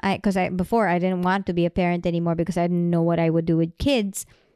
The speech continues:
But when I heard that, I was like, "Wow. I mean, like, I can have a kid if you can say <laughs> sorry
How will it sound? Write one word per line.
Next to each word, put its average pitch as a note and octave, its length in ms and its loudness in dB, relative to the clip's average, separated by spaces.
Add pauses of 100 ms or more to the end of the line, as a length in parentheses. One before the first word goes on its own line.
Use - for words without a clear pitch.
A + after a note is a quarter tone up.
(140)
But G3+ 140 0
when G#3 160 0
I G3 100 0
heard B3+ 240 0
that, F#3+ 160 0
I F#3+ 80 2
was G3 120 -2
like, G3 300 -6
"Wow. G3 540 -6 (100)
I G3+ 60 -4
mean, G#3+ 260 0
like, G3+ 220 -2
I F#3+ 160 0
can C4+ 340 0
have A3 160 0
a G#3 80 0
kid A#3+ 400 -2 (460)
if G3+ 160 -2
you A3+ 80 2
can A3+ 240 0
say A#3 200 2
<laughs> - 40 0
sorry C#4+ 420 0